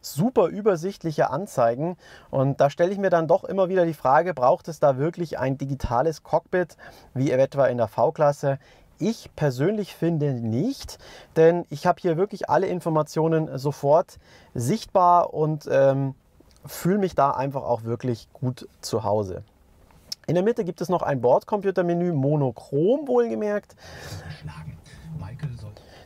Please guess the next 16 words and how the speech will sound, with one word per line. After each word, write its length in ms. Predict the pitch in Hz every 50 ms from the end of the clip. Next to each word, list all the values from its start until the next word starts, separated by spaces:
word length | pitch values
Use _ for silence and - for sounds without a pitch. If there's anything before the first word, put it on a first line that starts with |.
| - _ -
Das 360 | 120 135 139 - - - - -
können 200 | - 170 175 170
wir 80 | 165
dann 140 | 156 156 156
hier 260 | 139 143 165 160 -
einfach 300 | 127 135 135 135 131 - -
entsprechend, 680 | 127 120 110 - - 135 147 - 165 143 120 - -
äh, 120 | - 117 113
mit 240 | 113 117 135 -
dem 120 | - 151 139
Multifunktionslenkrad 1300 | 135 143 156 - 151 - - 127 117 - - 135 139 151 151 - 131 127 123 120 - 117 113 113 110 - _ _ - - - _ _ _
durchblättern. 760 | - 143 160 220 226 - - 165 165 165 156 - 160 156 156
Wir 80 | 139 135
können 200 | - - 151 -
auch 120 | - 127
verschiedene 500 | - 127 120 - - 143 135 131 123 113